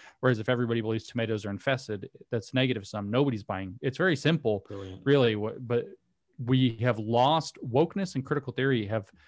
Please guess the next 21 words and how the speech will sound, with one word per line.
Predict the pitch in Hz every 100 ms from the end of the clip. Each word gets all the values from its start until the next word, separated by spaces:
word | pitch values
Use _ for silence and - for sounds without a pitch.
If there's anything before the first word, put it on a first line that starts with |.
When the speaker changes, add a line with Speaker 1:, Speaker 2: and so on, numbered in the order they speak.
| _ _
Speaker 1:
taken | 156 165 180
us | 147 -
away | 135 113 110 117 156
from | 156 - 127 110 107 104 113 _ 123
believing | 113 120 147 151
in | 117
positive | - 123 117 113 -
competition | 117 - - 165 - 101 104 _ _ _
because | - 135
Speaker 2:
Right. | 90
Speaker 1:
positive | 165 175 147
competition's | 151 131 147 131 110
harder. | - 151 139 85 69 _ _ -
That | 135
resentfulness, | 123 123 110 131 175 180 - 151 127 107 101 - - _ _ _ _
that | 135
resentment | 120 120 110 135 175 131 104 - _ _ _ _ _ _ _ _ _ -
leads | 139 147 185 156
to | 160
negative | 143 135 123
competition, | 131 - 117 143 107